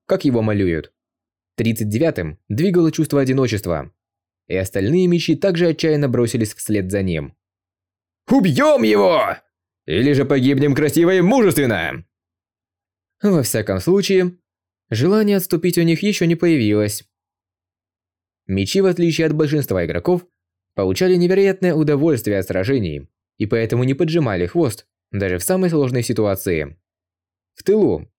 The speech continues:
где собрались остатки магов и священнослужителей, тоже начались небольшие подвижки. «Мана! Она восполнилась! Есть идея! Нам сейчас нужно попытаться сжечь её у дракона!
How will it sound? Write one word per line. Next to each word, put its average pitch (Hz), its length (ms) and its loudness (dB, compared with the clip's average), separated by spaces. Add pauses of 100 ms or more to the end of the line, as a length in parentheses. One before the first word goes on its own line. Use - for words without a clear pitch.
(140)
где 110 260 -2
собрались 110 460 -2
остатки 117 460 -4
магов 110 420 -2 (240)
и 117 80 -4
священнослужителей, 110 1040 -2 (480)
тоже 190 220 2
начались 175 400 0
небольшие 123 440 0
подвижки. 107 680 -2 (680)
«Мана! 190 420 0 (400)
Она 180 200 2
восполнилась! 196 760 0 (760)
Есть 151 400 2
идея! 185 420 2 (380)
Нам 165 260 2
сейчас 180 360 0
нужно 170 200 2
попытаться 165 580 -2 (100)
сжечь 170 360 0
её 208 160 2
у 220 40 4
дракона! 202 580 0